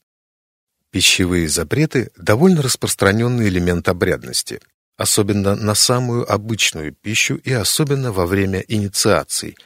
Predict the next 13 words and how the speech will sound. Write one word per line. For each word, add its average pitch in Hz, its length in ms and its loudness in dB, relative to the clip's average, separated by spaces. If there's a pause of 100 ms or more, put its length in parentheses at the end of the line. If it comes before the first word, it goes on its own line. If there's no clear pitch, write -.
(180)
введения 85 640 -4
подростков 127 680 -4 (340)
во 113 120 2
взрослую 85 720 -4
жизнь. 80 340 -6 (640)
Тринадцать 135 540 -2
лет – 80 280 -6 (240)
возраст 95 400 -4
мальчика – 143 460 -4 (300)
самое 156 640 2
время 90 600 -4
для 101 220 0
этого. 80 420 -2